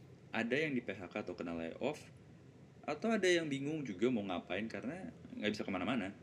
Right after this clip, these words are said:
Tapi gue yakin ini semua pasti akan berlalu dan secepatnya pasti akan kembali seperti semula. Pokoknya selalu percaya sama rencananya dan hadapi, dan hadapi ini dengan penuh kesabaran.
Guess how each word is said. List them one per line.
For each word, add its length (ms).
Tapi 160
gue 160
yakin 560
ini 160
semua 480
pasti 240
akan 240
berlalu 560
dan 240
secepatnya 560
pasti 320
akan 240
kembali 320
seperti 320
semula. 400
Pokoknya 320
selalu 320
percaya 240
sama 240
rencananya 800
dan 240
hadapi, 480
dan 80
hadapi 480
ini 240
dengan 400
penuh 240
kesabaran. 400